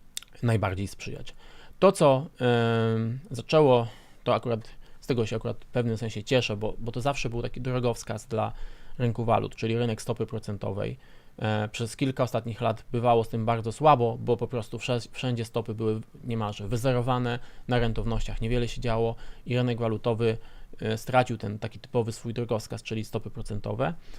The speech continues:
W ostatnim czasie trochę znowu to zaczęło działać i widać to dość dobrze tutaj na parze euro-dolar, tro-, na parze dolar-jen w sumie też. No i jakby to, co tutaj widzimy, to to, że do marca,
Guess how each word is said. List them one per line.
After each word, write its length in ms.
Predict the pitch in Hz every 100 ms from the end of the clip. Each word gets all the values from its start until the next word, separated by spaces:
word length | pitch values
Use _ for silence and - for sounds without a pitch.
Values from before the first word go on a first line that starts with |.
| -
W 60 |
ostatnim 320 | 143 147 156 139
czasie 260 | 143 139
trochę 320 | - 135 139
znowu 300 | 123 127 123
to 180 | 120 113
zaczęło 320 | 110 - 110
działać 460 | 107 104 107 151 - - - - -
i 100 | 117
widać 240 | 117 -
to 80 | 113
dość 180 | 113 117
dobrze 320 | 117 113 107
tutaj 380 | 123 107 101 110
na 160 | 110
parze 260 | 110 113 117
euro-dolar, 560 | 110 107 104 107 104 -
tro-, 220 | - 165 - -
na 260 | 117 147
parze 240 | 143 147 131
dolar-jen 580 | 135 131 123 120 117 117 - - -
w 60 |
sumie 320 | - 180 143 107
też. 460 | 101 120 165 - - - - - - -
No 140 | 143
i 60 | 147
jakby 460 | 156 - 151 147 147 - - - - - - - -
to, 100 | 135
co 140 | - 120
tutaj 260 | 165 156
widzimy, 460 | 107 101 104 110 160 - - -
to 120 | -
to, 180 | - 156
że 180 | 139 127
do 100 | 120
marca, 560 | 117 123 - 120 120